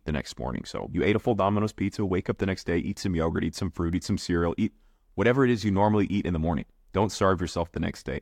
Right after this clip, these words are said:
Otherwise, your likelihood of binging again is really high. So eat a breakfast. Eat lunch. Force yourself to eat a breakfast and a lunch the day after binge eating.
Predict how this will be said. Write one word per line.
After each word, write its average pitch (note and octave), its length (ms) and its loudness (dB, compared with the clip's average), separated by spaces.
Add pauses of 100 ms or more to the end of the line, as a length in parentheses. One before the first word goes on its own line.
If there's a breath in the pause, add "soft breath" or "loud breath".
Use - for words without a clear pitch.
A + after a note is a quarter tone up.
Otherwise, F#2+ 640 0 (560)
your E2+ 140 0
likelihood F2 460 2
of D#2+ 140 -6
binging A2+ 380 4
again F#2 460 0 (400)
is D#2+ 200 0
really E2 260 2
high. - 240 -6 (200)
So - 160 -8 (140)
eat B2 180 0
a - 40 -4
breakfast. - 460 -4 (540)
Eat E3+ 200 4
lunch. A#2 400 0 (220)
Force D#3 260 2
yourself C#3 380 2
to - 60 -4
eat - 180 0
a - 40 -4
breakfast F2+ 380 0
and E2+ 100 -2
a D#2 40 0
lunch D#2+ 240 -4
the E2+ 80 -2
day D2 160 -4
after C#2 240 -4
binge B1 200 -6
eating. G1+ 220 -6